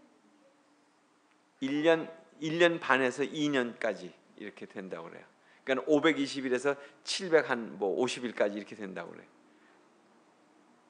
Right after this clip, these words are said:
그런데 이 백과사전을 집필한 이 사람,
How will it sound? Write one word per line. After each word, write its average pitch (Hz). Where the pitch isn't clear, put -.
그런데 143
이 175
백과사전을 143
집필한 -
이 120
사람, 104